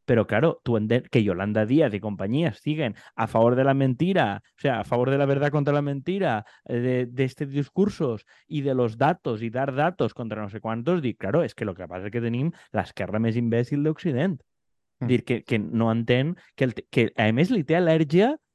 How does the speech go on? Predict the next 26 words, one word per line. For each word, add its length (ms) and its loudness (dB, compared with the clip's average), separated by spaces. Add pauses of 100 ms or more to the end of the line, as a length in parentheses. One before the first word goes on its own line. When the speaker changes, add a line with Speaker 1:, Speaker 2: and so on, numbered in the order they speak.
(100)
Speaker 1:
perquè 240 -4
ho 80 -4
diuen 300 0
conscientment 720 -2
i 100 0
ho 100 2
diuen, 340 2
i 80 -6
n'hi 120 -2
ha 140 -4
mil 340 -4
manifestacions 760 -4 (260)
de. 420 2 (340)
És 160 -8
que 60 4 (100)
això 180 -4
seria 220 -2
per 160 0
fer 160 -6
com 160 -2
un, 140 -4 (100)
un 160 -2
article, 320 -2
quasi 160 2
una 180 -2
tesi. 300 -4